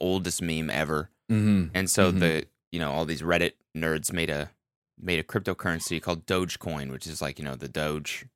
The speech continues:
Speaker 1: fucking, you know. <laughs>
Speaker 2: Mm-hmm.
Speaker 1: Wow. You know, what's the, what's the meme?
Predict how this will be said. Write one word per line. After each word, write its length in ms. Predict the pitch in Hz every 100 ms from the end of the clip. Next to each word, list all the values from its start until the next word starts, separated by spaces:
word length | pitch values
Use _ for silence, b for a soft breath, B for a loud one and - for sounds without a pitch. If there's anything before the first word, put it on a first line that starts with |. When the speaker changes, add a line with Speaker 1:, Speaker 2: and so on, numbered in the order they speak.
| -
Speaker 1:
fucking, 320 | 80 76 71
you 100 | -
know. 200 | 82 78 -
<laughs> 40 | _ _ _ -
Speaker 2:
Mm-hmm. 240 | - 120 117
Speaker 1:
Wow. 320 | 107 131 82
You 120 | 78
know, 80 | 101
what's 240 | 117 151
the, 120 | 170 135
what's 240 | 104 139
the 80 | 131
meme? 320 | 117 131 127